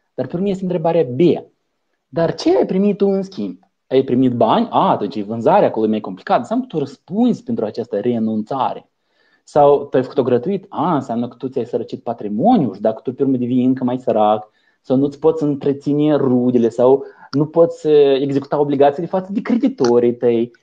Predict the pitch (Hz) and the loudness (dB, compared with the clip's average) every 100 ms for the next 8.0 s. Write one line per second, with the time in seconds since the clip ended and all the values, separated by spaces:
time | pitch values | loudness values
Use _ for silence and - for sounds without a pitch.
0 | - 165 254 247 - - 214 208 156 123 | -8 -4 -2 -4 -6 -6 -6 -4 -2 -2
1 | 175 302 - - 110 113 - 104 160 208 | -2 -4 -6 -12 -10 -12 -10 -8 -6 -6
2 | - _ _ _ _ _ _ - 165 220 | -8 _ _ _ _ _ _ -10 -6 -2
3 | 233 262 240 185 160 156 - 123 - 131 | 0 2 2 0 0 -2 -4 -6 -4 0
4 | 120 123 123 113 117 107 101 _ _ _ | 2 2 2 -2 -4 -4 -4 _ _ _
5 | - 110 107 - _ _ _ _ _ _ | -12 -8 -8 -8 _ _ _ _ _ _
6 | - 214 208 180 170 156 - 143 147 165 | -2 4 6 6 4 2 0 0 2 0
7 | 151 139 143 131 123 135 151 151 101 - | 0 0 0 2 2 2 -2 -4 -14 -16